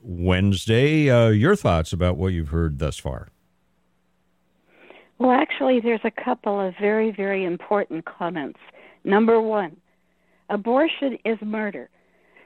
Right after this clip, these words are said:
Speaker 2: You can color it anything you want to. But many,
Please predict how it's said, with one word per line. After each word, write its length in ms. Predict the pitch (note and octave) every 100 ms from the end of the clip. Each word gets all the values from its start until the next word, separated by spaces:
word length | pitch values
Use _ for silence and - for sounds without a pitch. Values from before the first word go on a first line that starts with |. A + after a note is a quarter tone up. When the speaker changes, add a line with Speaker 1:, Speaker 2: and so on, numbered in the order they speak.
| _
Speaker 2:
You 140 | - G3+
can 200 | F#3 E3+
color 380 | - A#3 A#3+ A#3
it 80 |
anything 440 | A#3 A3+ G#3 A3 A3
you 140 | G#3
want 300 | G#3 A3 A3+ -
to. 160 | E3 - _ _ _ _ -
But 140 | F#3
many, 380 | F#3+ G#3+ D4